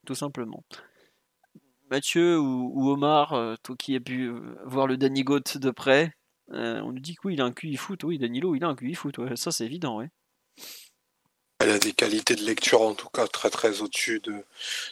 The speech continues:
Speaker 2: de la moyenne, parce qu'il compense, euh, enfin, une, euh, une lenteur, euh, enfin, relative, relative, non, plutôt manifeste, euh, <laughs> une, euh, une motricité discutable,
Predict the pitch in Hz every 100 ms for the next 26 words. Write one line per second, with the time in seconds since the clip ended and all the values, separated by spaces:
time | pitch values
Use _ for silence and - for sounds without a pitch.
0 | - 117 107 110 113 131 147 117 - -
1 | - - 117 107 127 117 - 120 110 101
2 | - - - _ - 117 110 107 107 107
3 | 104 104 104 101 _ _ _ _ _ _
4 | _ _ - 117 110 110 - 123 104 104
5 | 101 98 95 _ _ - 101 98 98 98
6 | _ _ _ _ - 107 110 117 - -
7 | _ _ _ _ _ - 107 107 107 -
8 | 110 101 98 _ - 120 104 - 127 117
9 | 104 - 120 113 - 143 143 - - -
10 | - - - - - 107 101 - 120 -
11 | - - 117 117 110 110 110 110 107 117
12 | 120 123 123 - - 139 127 143 131 117
13 | 110 _ _ - - - - - 151 139